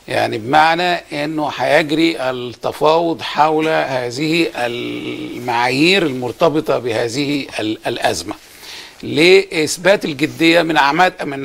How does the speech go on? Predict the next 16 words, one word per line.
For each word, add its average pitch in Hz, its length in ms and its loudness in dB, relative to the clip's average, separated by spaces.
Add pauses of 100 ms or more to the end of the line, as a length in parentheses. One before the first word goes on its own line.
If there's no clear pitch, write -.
(100)
من 143 100 -4
عدمها. 143 460 0 (100)
يعني 117 460 -8
موضوع 151 640 2 (340)
هل 151 220 2
نعرف 151 420 2
جميع 135 560 -4
أجزاء 131 520 -2
الأسلحة 127 500 -2
الكيماوية؟ 123 640 -6
هل 127 200 -2
يمكن 147 520 0
نقلها 143 480 2
بأمان 139 540 -2
إلى 131 300 -4
الخارج؟ 120 800 -2